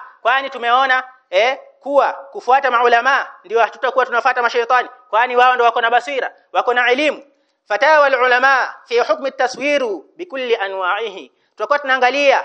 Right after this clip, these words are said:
fatawa, eh, za maulama, yale ambayo walitoa hukumu ndani yake. Fi hukmi at-taswiru bi kulli anwa'ihi. Fatawa za maulama kwa hukumu ya kupiga picha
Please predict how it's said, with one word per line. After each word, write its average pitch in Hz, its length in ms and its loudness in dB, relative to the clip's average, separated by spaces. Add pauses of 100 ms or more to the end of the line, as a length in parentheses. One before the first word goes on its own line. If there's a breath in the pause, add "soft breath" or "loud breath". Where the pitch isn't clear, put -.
fatawa, 254 600 0 (180)
eh, 226 300 2 (180)
za 214 140 -6
maulama, 226 640 2 (280)
yale 240 240 2
ambayo 240 180 2
walitoa 240 280 0
hukumu 254 320 -2
ndani 240 200 0
yake. 262 280 -2 (260 soft breath)
Fi 220 220 -6
hukmi 254 320 -4
at-taswiru 285 720 -4 (220 soft breath)
bi 202 100 -6
kulli 277 360 -2
anwa'ihi. 226 840 -2 (200)
Fatawa 262 300 2
za 254 100 2
maulama 247 680 0
kwa 214 100 -2
hukumu 339 600 0
ya 202 120 0
kupiga 247 340 -4
picha 277 340 -4